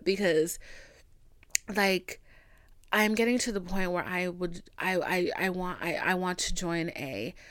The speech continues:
all lady commune. Like, it's just seeing the shit men do, like, it really grosses you out. It's like,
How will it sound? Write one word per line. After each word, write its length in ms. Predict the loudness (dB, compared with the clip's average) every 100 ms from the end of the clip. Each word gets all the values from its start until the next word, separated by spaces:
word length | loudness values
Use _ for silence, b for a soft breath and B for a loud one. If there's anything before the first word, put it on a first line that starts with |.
| B B -6
all 400 | -2 0 0 -2 -4
lady 720 | -2 0 -2 -2 -4 -4 -8 -18 _ -8
commune. 600 | -6 -2 -2 -4 -8 -16 -20 b b b b b b b b b b b b b b b -4
Like, 560 | 2 2 0 -6 -12 -14 _ _ -20 0
it's 260 | 2 4 4
just 300 | 2 -4 -6 B B B B
seeing 500 | -2 0 2 2 2
the 100 | 4
shit 300 | 4 2 0
men 340 | -4 -4 -4
do, 220 | -4 -2 4
like, 220 | 4 4
it 120 | 0
really 360 | 0 -2 0 0
grosses 480 | 0 -2 -2 -4
you 80 | -4 -4
out. 380 | -2 0 0 -4 B B -2
It's 240 | 0 0
like, 360 | 0 0 0 -6